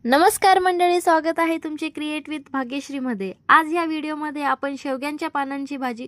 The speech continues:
कशी बनवायची ते पाहणार आहोत. ही रेसिपी अगदी सोपी आणि कमी वेळेत तयार होते. चला तर मग सुरुवात करूया. सर्वात प्रथम आपण साहित्य बघून घेऊयात. शेवग्यांची फुलं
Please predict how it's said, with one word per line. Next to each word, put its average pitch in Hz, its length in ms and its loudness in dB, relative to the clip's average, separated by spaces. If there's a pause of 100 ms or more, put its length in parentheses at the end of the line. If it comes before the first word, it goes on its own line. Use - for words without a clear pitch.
कशी 302 240 -4
बनवायची 254 560 -6 (600)
ते 311 80 -2
पाहणार 269 420 0
आहोत. 202 240 -4 (360)
ही 302 120 -2
रेसिपी 285 440 -6
अगदी 262 440 -4
सोपी 285 400 -6
आणि 277 300 -2 (340)
कमी 277 280 -4
वेळेत 262 260 0 (100)
तयार 226 260 -4
होते. 202 260 -10 (420)
चला 330 280 -2
तर 330 100 -4
मग 311 180 -6
सुरुवात 311 340 -2 (120)
करूया. 262 380 -2 (420)
सर्वात 285 280 0 (100)
प्रथम 269 360 -4
आपण 240 360 -2 (380)
साहित्य 269 320 -2
बघून 220 300 -2
घेऊयात. 196 380 -4 (540)
शेवग्यांची 254 600 -4
फुलं 254 420 -2